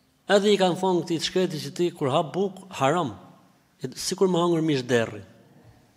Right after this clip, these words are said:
Po çan këto budallëjmë, valla. E, po edhe ky më budall se ata që i ngjon. Nëse i ngjon, po ky nuk i ngjon, është i mençëm, elhamdulillah. Pra, nëse një person është majtosh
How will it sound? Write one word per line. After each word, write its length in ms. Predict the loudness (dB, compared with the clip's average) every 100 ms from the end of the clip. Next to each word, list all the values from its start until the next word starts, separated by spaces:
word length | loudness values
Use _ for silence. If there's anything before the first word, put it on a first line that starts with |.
| _ _ _ _ _ _ _ _ _ _
Po 80 | -6
çan 280 | -4 -2 -4
këto 160 | -6 -6
budallëjmë, 480 | -2 0 0 -2 -4
valla. 200 | -8 -12 -12
E, 20 | -6
po 120 | 0
edhe 160 | 2 0
ky 200 | -4 -4 -4 -6 -4
më 180 | 0 0
budall 400 | 0 4 4 4
se 120 | 2
ata 200 | 4 4
që 160 | 2 0
i 80 | 0
ngjon. 320 | 4 2 2 -4 -18 -20 _ _ _ _ _
Nëse 400 | -10 -2 -2 0
i 80 | -2
ngjon, 280 | 0 0 -2
po 120 | -4
ky 100 | -4
nuk 160 | -4 0
i 60 |
ngjon, 320 | -2 0 -2 -2
është 160 | -4
i 40 | -2
mençëm, 340 | -2 -2 -10 -10
elhamdulillah. 580 | -10 -10 -10 -12 -14 -16 -20 _ _ -20 -20 _ 4
Pra, 180 | 8 8 4 -10 -18 -20 -20 -6
nëse 360 | 2 2 2 -2
një 80 | 0
person 400 | 0 0 0 0
është 160 | -2
majtosh 480 | -2 0 2 2 0